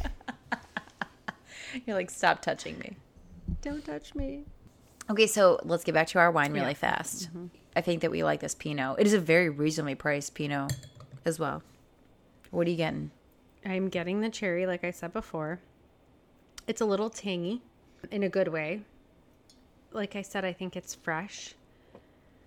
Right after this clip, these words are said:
Speaker 1: The tannins are almost like when you have, like, dark chocolate. A li-, like, milk chocolate is very creamy.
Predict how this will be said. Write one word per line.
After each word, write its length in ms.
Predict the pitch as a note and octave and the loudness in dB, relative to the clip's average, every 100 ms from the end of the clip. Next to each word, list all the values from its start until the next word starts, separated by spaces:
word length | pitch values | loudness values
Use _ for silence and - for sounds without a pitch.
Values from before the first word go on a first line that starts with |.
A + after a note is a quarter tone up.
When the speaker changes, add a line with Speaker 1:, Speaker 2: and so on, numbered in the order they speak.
| - | 0
Speaker 1:
The 120 | G3+ | 0
tannins 460 | G3+ F#3+ G3 C#4+ D#4+ | 0 0 4 4 6
are 140 | B3 | 4
almost 300 | F3+ F3+ F3+ | 4 0 0
like 180 | F#3 E3+ | -2 -2
when 120 | E3+ | -4
you 120 | E3+ | -2
have, 160 | E3 D#3 | -2 0
like, 200 | E3 D3+ | 0 -2
dark 300 | D3+ C#3+ - | -2 -4 -4
chocolate. 540 | - C3 B2 - - - - - - _ _ _ _ - | -8 -6 -6 -8 -10 -10 -18 -20 -20 _ _ _ _ -4
A 100 | G3+ | 0
li-, 280 | F#3+ G3 G#3 | 2 4 4
like, 200 | G#3 G3 | 6 4
milk 300 | F#3+ B3+ D4 | 8 8 8
chocolate 320 | - D4 C#4+ | 6 6 6
is 140 | A#3+ F#3 | 2 4
very 220 | F3+ D#3+ | 2 2
creamy. 640 | - - A#3 A3 A3 G#3+ | -2 -2 2 4 2 -2